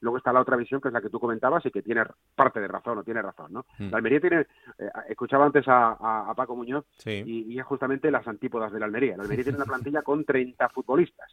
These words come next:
Speaker 2: Claro.
Speaker 1: Tenía treinta y uno hasta hace un rato, pero Pellibernes se marchó al Zaragoza, y con lo cual vuelven a ser treinta. Y aún está pendiente de fichar un delantero que ayude a Sadik, aunque el rol de titular no se lo va a quitar absolutamente nadie.
Speaker 2: Por si no había
Speaker 1: Entonces,
Speaker 2: suficiente, ¿no?
Speaker 1: Exacto.
Speaker 2: Jo.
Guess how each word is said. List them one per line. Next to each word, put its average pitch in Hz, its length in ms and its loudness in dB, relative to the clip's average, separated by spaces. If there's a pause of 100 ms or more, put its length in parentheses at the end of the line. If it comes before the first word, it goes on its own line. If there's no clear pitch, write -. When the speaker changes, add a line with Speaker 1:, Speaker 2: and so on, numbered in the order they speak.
(120)
Speaker 2:
Claro. 85 240 -6
Speaker 1:
Tenía 123 240 -4
treinta 139 260 2
y 143 60 4
uno 135 80 0
hasta 139 160 -4
hace 135 180 -4
un 131 140 -6
rato, 180 400 0 (100)
pero 107 240 -4
Pellibernes 117 400 -2
se 127 60 -6
marchó 120 220 -2
al 113 80 -2
Zaragoza, 131 420 0
y - 40 -8
con 110 120 -4
lo 101 60 -6
cual 123 160 2
vuelven 123 260 -4
a 107 40 -8
ser - 200 -8
treinta. 113 560 -2 (460)
Y 123 120 2
aún 135 100 4
está 151 160 2
pendiente 143 260 0
de 160 100 2
fichar 139 220 -4
un 160 100 -2
delantero 98 540 -4
que 92 200 -8
ayude 113 280 -2
a 113 160 4
Sadik, 123 380 2
aunque 101 200 -4
el 95 120 -4
rol 110 220 -2
de 110 200 0
titular 117 460 0
no 107 80 -6
se - 80 -16
lo 101 80 -6
va 101 60 -2
a - 40 -10
quitar 113 220 -4
absolutamente 101 560 -6
nadie. 85 300 -10
Speaker 2:
Por 135 100 -2
si 131 140 -2
no 143 60 2
había 147 120 6
Speaker 1:
Entonces, 139 160 0
Speaker 2:
suficiente, 101 380 -4
¿no? 123 100 -12 (300)
Speaker 1:
Exacto. 131 500 2 (400)
Speaker 2:
Jo. - 120 0